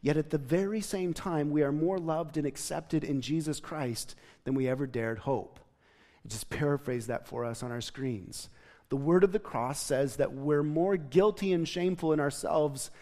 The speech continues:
than we dare believe, while simultaneously,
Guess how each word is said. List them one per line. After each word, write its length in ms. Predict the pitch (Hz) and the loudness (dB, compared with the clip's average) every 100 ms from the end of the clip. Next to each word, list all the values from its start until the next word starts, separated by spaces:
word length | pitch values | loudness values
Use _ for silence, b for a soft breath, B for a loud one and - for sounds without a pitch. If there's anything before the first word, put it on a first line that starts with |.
| B | B
than 120 | 147 | -2
we 120 | 156 143 | 2 2
dare 280 | 160 165 | 6 6
believe, 800 | 165 160 165 196 151 110 131 - - _ b b b b b b | 6 2 2 2 0 -2 -6 -10 -20 _ b b b b b b
while 440 | 127 160 190 185 | -8 -2 0 0
simultaneously, 1300 | 185 - 185 220 214 208 - 202 214 190 151 - 131 | -2 -6 -4 -2 0 -2 -4 -4 0 2 0 0 -4